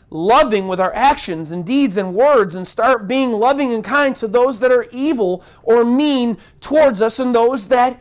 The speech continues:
hate us, because love wins. Really, love wins.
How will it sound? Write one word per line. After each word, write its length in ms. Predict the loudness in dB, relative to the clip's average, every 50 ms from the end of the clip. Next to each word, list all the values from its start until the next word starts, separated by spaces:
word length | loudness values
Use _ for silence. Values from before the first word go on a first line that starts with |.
| _
hate 280 | _ -4 -2 -2 0 0
us, 200 | 0 -2 -2 -4
because 840 | -6 -6 -6 -6 -4 0 0 2 2 4 2 2 0 -2 -10 -12 -14 _ _ _ _ _ _ _ _ _ _ _ _ _ _ _
love 720 | -18 -12 -4 0 0 2 2 2 0 -2 -4 -12 -14 -16 -16 _ _ _ _ _ _ _ _ _ _ _
wins. 680 | _ -12 -10 -10 -10 -12 -18 -20 _ -20 -20 -20 -20 _ _ _ _ _ _ _ _ _ _ _ _ _ _ _ _ _ _ _
Really, 400 | -8 -6 -4 -4 -4 -6 -6 -16 _ _ _ _ _ _ _ _ _ _ _ _ _ _ _ _
love 360 | _ -6 -2 0 0 0 -2 -6
wins. 520 | -10 -10 -10 -10 -10 -14 -18 -20 -20 -20